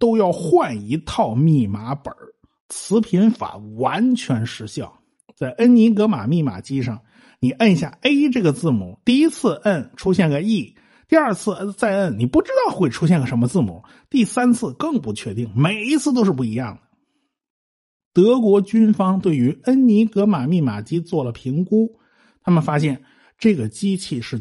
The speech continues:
极难破译的，因为加密的关键不是机器本身呐，而是那四个轮子是怎么设定的。这四个轮子的设定值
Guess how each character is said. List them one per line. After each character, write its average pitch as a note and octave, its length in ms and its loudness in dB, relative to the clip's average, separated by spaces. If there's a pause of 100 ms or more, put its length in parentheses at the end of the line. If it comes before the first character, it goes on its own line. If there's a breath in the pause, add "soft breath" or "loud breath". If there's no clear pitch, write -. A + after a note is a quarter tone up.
极 A#2 480 -6
难 A#2 280 0
破 A#2 260 -8
译 G#2 260 -12
的， - 80 -20 (360)
因 G3+ 200 4
为 E3+ 240 2 (460)
加 C4+ 280 2
密 D4+ 180 2
的 C3+ 100 0
关 A#3 260 4
键 B3 160 4
不 - 220 -4
是 A3 160 2
机 A#3 200 0
器 G3+ 180 -2
本 - 200 -14
身 G3 300 4
呐， - 160 0 (540 soft breath)
而 F3 160 2
是 A3+ 100 -2
那 G3+ 220 4
四 - 320 -4
个 C#3+ 100 0
轮 A#2 320 0
子 F3 180 -2
是 A#2 140 -6
怎 - 200 -12
么 - 80 -14
设 C#3 240 -4
定 C#3 360 0
的。 F2+ 80 -16 (720)
这 B3+ 80 0
四 C#4 240 -2
个 A3 80 4
轮 D3+ 200 2
子 A3+ 140 0
的 A#3 80 4
设 A#3+ 260 -2
定 F3+ 220 2
值 B2 280 -6